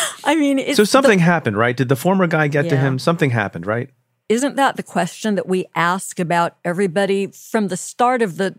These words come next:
Speaker 1: Trump presidency going forward? You would look at the thing that otherwise sane people would do, and you would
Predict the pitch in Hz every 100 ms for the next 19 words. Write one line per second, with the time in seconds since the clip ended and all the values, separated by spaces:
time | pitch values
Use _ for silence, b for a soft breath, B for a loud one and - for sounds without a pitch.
0 | - 226 202 - 202 170 156 180 - 180
1 | 165 165 165 156 175 175 165 151 165 170
2 | 151 165 247 285 262 - 196 - 190 185
3 | 180 180 b b b b b _ _ -
4 | 190 - _ 220 226 269 214 196 185 185
5 | - - 208 214 220 214 190 180 180 160
6 | 170 156 175 165 160 - _ 196 190 185
7 | 196